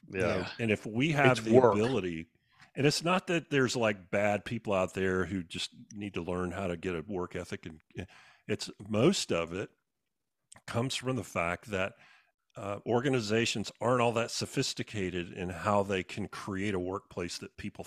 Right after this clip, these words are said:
Speaker 2: They don't know
Speaker 1: thrive
Speaker 2: what to
Speaker 1: in.
Speaker 2: do. They don't know what to
Speaker 1: No.
Speaker 2: do. It's not intuitive.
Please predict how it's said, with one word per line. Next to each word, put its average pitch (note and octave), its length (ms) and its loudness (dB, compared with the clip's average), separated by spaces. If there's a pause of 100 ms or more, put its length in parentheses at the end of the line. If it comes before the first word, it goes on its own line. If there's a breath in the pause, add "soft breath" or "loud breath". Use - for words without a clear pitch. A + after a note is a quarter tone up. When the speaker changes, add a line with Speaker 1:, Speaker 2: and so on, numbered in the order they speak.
Speaker 2:
They C3 80 2
don't C#3+ 80 4
know C3+ 60 2
Speaker 1:
thrive C3+ 100 6
Speaker 2:
what A#2+ 140 4
to C3+ 40 4
Speaker 1:
in. B2 60 4
Speaker 2:
do. E3+ 260 2 (120)
They C3 80 4
don't C#3+ 100 4
know D3 60 4
what D3 140 2
to - 60 2
Speaker 1:
No. A2+ 140 2
Speaker 2:
do. - 160 -6
It's - 160 -4
not C3 160 6
intuitive. A#2+ 480 2